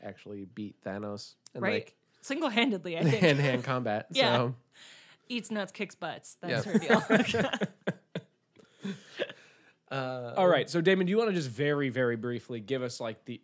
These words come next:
Speaker 3: overview of Black Panther? 'Cause I think there's gonna be a lot of people who don't know, who are Liz and I level of,
Speaker 2: I was
Speaker 3: like,
Speaker 2: gonna say, including
Speaker 3: it's
Speaker 2: the
Speaker 3: a
Speaker 2: two
Speaker 3: Mar-,
Speaker 2: of us.
Speaker 3: at this point, I think we know it's a Marvel superhero.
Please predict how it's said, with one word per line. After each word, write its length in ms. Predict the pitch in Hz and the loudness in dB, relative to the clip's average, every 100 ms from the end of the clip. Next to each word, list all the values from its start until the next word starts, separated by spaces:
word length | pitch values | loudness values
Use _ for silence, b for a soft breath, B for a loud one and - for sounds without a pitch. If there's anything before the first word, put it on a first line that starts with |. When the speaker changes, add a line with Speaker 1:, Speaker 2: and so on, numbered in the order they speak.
| 127 | -4
Speaker 3:
overview 500 | 127 135 135 151 147 | -2 -2 -2 -2 -2
of 140 | 135 | -4
Black 260 | 147 151 151 | -2 -2 0
Panther? 240 | 160 175 | -4 -4
'Cause 140 | 147 | -2
I 60 | 147 | -2
think 100 | 180 | 0
there's 140 | 190 | -2
gonna 120 | 156 160 | -2 0
be 60 | |
a 80 | 131 | 0
lot 140 | 117 | 0
of 80 | 110 | -2
people 180 | 120 110 | -6 -8
who 100 | 113 101 | -10 -8
don't 320 | 123 117 - | -4 -4 -6
know, 320 | 117 120 117 - | -6 -2 0 -2
who 160 | 143 | 2
are 160 | 170 151 | 4 4
Liz 280 | 139 160 160 | 4 2 2
and 100 | 156 | 2
I 160 | 139 | 2
level 420 | 135 131 127 127 127 | 2 2 2 2 2
of, 140 | 120 | 2
Speaker 2:
I 20 | |
was 60 | - | 2
Speaker 3:
like, 80 | 123 | 2
Speaker 2:
gonna 120 | 240 | 0
say, 180 | 247 220 | -2 -4
including 360 | 247 262 196 196 | -6 2 6 8
Speaker 3:
it's 100 | 170 | 6
Speaker 2:
the 60 | |
Speaker 3:
a 40 | 175 | 4
Speaker 2:
two 60 | |
Speaker 3:
Mar-, 140 | 170 175 | 4 4
Speaker 2:
of 60 | 226 | 4
us. 320 | 226 208 - | -2 -6 2
Speaker 3:
at 140 | 170 160 | 4 6
this 140 | 214 | 4
point, 340 | - 156 156 | 2 0 0
I 80 | 156 | 2
think 160 | 147 156 | 0 0
we 120 | 156 | 0
know 160 | 151 156 | 2 2
it's 120 | 147 | 0
a 40 | |
Marvel 260 | 160 175 190 | -2 -2 -4
superhero. 680 | - 247 123 117 110 95 | -6 -6 -4 -4 -4 -6